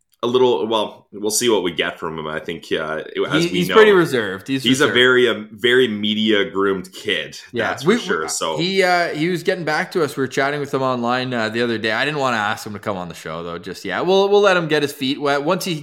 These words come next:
Speaker 2: gets
Speaker 1: let
Speaker 2: settled
Speaker 1: things
Speaker 2: in with the
Speaker 1: settle.
Speaker 2: sixty-sevens, we'll, uh, we'd love to have him back on.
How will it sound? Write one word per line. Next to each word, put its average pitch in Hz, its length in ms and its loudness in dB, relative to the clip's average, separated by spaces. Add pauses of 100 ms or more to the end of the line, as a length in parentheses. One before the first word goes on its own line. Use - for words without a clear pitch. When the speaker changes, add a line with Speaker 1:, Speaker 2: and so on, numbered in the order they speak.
(160)
Speaker 2:
gets - 80 -4
Speaker 1:
let 190 80 2
Speaker 2:
settled 139 200 2
Speaker 1:
things 135 120 2
Speaker 2:
in 135 80 -2
with - 80 -4
the 120 80 -2
Speaker 1:
settle. 131 180 -2
Speaker 2:
sixty-sevens, 123 680 -4
we'll, 117 280 0
uh, 113 160 -2 (160)
we'd 120 140 -4
love 127 220 0
to 123 80 -2
have 123 120 2
him 117 100 -6
back 113 260 -2
on. 110 180 0